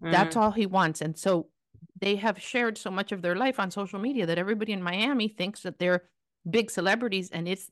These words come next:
Speaker 1: the party. Like, he has the most important party in the world.
Speaker 2: I just, I, I wonder,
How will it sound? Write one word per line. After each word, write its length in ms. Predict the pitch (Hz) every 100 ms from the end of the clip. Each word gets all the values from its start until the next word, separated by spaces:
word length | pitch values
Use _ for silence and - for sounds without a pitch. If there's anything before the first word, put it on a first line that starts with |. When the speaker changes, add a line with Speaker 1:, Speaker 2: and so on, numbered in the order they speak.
| -
Speaker 1:
the 220 | 160 226
party. 440 | 220 - 202 117 -
Like, 200 | 170 160
he 200 | - 202
has 340 | 196 190 185 - _ _ _
the 200 | 175 208
most 280 | 208 214 -
important 420 | 180 - 165 156
party 300 | 175 139 139
in 100 | 143
the 60 | 160
world. 160 | 156 -
Speaker 2:
I 160 | 269
just, 340 | 285 415 415 -
I, 160 | 208 220 208 208
I 60 | 208
wonder, 640 | 196 208 233 254 254